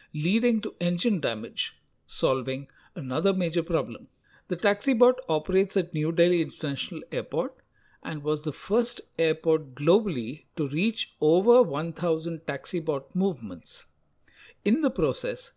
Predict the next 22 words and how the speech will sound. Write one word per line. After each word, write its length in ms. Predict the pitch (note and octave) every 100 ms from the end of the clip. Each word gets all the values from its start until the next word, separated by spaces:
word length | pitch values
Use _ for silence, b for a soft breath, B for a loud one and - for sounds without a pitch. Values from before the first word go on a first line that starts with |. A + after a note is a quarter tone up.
| _
the 160 | F3 -
estimate 520 | F#3 F3 B3+ B3+ B3+ -
is 180 | E3+ C#3+
that 360 | C#3+ D#3+ E3 B B B
it 180 | - E3
saved 360 | - G3 A3+ F3+
airlines 560 | E3 E3 D#3+ D#3+ C#3+
nearly 420 | D3+ D3+ D3 C3+ - -
two 140 | G3+
point 360 | A3 G3+ G3+ F3+
one 320 | D3 D#3+ E3
lakh 340 | D3 D#3+ E3+
liters 580 | E3 D#3 E3+ F3 F#3 F3
of 200 | D3+ - -
aviation 540 | D#3+ D#3 D3 - D#3+ C3
fuel 380 | C#3+ B2 C3 -
in 120 | D3
the 80 | C3+
last 280 | B2 A#2 -
couple 240 | B2 -
of 80 | B2+
years. 420 | C3+ C#3 F2 -